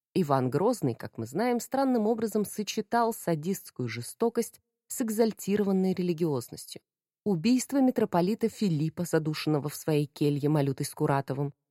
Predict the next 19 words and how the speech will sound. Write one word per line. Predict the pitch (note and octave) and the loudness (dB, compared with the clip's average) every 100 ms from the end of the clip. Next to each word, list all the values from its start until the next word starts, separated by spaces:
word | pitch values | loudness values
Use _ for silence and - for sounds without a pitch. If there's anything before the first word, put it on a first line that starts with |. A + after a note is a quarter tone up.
| _ - | _ 2
и | F3+ | 2
гибель | D3 F#3+ F3+ F3 | 2 2 2 2
игумена | F#3+ C#3 F3+ F#3+ E3 | 0 0 2 4 4
Псково-Печорского | C#3+ - - D#3+ C#3+ - D#3+ D#3 - D3+ | 2 -2 -2 -2 -2 -4 -2 -2 -2 0
монастыря, | C#3+ C#3 - - C#3+ E3+ | 2 0 -2 -2 0 0
которому, | F#3+ D#3+ C3 B2+ | -2 -2 0 0
по | - | 0
легенде, | B2+ A#2+ D3+ G#3 C3 | 0 2 0 0 -2
сам | - C3 B2 | -2 -2 -2
Грозный | D3 G#3+ D#3 C3 | 0 0 0 -2
отрубил | A#2 A#2+ A#2+ A#2 | -2 -4 -4 0
голову, | E3 A3 G3+ G3+ - _ - | 4 4 4 0 -6 _ -2
не | G3+ B3+ | 2 2
противоречили | - A#3 - G#3+ G#3 D#3+ - B2+ A#2 A2 | 2 -2 0 0 2 0 -2 -4 -4 -4
его | A#2 A#2 | -4 -2
борьбе | A2+ A2+ A#2+ G#3 | -4 -4 -2 -2
за | G3 G#3+ | -2 -4
чистоту | - G#3 - F3 - | -6 -6 -6 -6 -4
веры. | B2+ A#2 A2 G#2+ | -4 -4 -4 -6